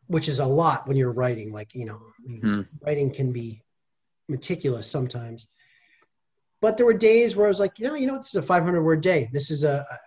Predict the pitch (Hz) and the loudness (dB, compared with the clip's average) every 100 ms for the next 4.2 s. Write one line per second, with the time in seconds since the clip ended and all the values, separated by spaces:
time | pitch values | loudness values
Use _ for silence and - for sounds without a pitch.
0 | - 139 127 - 180 156 196 190 127 110 | -18 -16 -14 -6 -4 0 0 0 -4 -8
1 | - _ 131 127 120 123 107 104 120 160 | -12 _ -6 -4 -4 -6 -8 -12 -12 -8
2 | 160 156 139 - 156 165 160 - _ - | -2 -2 -4 -6 -2 -2 -2 -8 _ -6
3 | 170 185 240 - 240 220 151 165 170 175 | 0 2 2 2 2 2 4 6 6 6
4 | 156 | 4